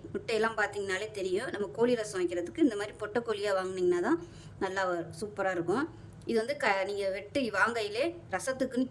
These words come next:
கேட்டு வாங்குனீங்கன்னா உங்களுக்கு வந்து அந்த கோழி எல்லாத்தையுமே நல்லா வாட்-, மஞ்சத்தூள் போட்டு வாட்டி, தீயில வச்சு வாட்டி கொடுப்பாங்க ரசத்துக்குன்னு. அந்த மாதிரி கேட்டு வாங்கிக்கோங்க. அப்போ தான் உங்களுக்கு வந்து கோழி ரசம் நல்லா டேஸ்ட்டாக இருக்கும்.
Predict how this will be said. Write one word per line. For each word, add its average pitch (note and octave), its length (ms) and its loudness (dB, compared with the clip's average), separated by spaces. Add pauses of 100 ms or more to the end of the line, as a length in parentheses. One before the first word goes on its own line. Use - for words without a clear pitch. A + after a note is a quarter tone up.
கேட்டு A#3 280 0
வாங்குனீங்கன்னா G3 420 0
உங்களுக்கு G#3 260 -4
வந்து C4+ 140 0 (640)
அந்த G3+ 120 2 (440)
கோழி B3 260 8
எல்லாத்தையுமே G3 460 -4
நல்லா G#3+ 300 2
வாட்-, G3+ 320 0
மஞ்சத்தூள் G#4+ 420 -6
போட்டு C4+ 200 -2 (280)
வாட்டி, A3+ 340 2 (160)
தீயில B3 240 -2
வச்சு G3+ 220 -10
வாட்டி G3 280 -2 (460)
கொடுப்பாங்க G#3 400 0
ரசத்துக்குன்னு. A#3 460 -4
அந்த G3+ 160 -6
மாதிரி A3 140 -4 (120)
கேட்டு A#3 260 -2
வாங்கிக்கோங்க. F#3 400 -2 (540)
அப்போ G3+ 160 0
தான் A#3 160 2
உங்களுக்கு F#3+ 260 -4
வந்து - 140 -4 (100)
கோழி A3 220 4
ரசம் G#3 240 0
நல்லா G3+ 160 -2 (100)
டேஸ்ட்டாக F#3 360 -6
இருக்கும். A3 260 0